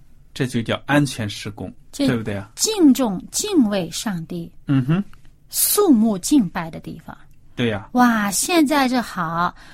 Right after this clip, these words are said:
Speaker 2: 真是这个牛羊啊、鸽子、牲畜、家禽蹦蹦跳跳、哇啦哇啦叫，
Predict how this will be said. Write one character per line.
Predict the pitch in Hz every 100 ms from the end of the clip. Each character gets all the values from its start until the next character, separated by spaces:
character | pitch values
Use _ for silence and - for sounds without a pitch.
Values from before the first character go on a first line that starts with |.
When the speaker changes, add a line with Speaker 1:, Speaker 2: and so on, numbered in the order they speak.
| - - - - - - - - - - - -
Speaker 2:
真 | - 427 440
是 | - 330
这 | 262 294
个 | 254 233 226 -
牛 | - 233 247 294
羊 | 254 202 254
啊、 | 226
鸽 | 233 311 311 311
子、 | 247 196 202
牲 | - 302 302
畜、 | - 269
家 | 214 294 254
禽 | 302 - 220 254
蹦 | 330 262
蹦 | 254 254
跳 | - 302
跳、 | 240 - 254 220
哇 |
啦 | 262 269
哇 | 262
啦 | 262 269
叫， | - 262 185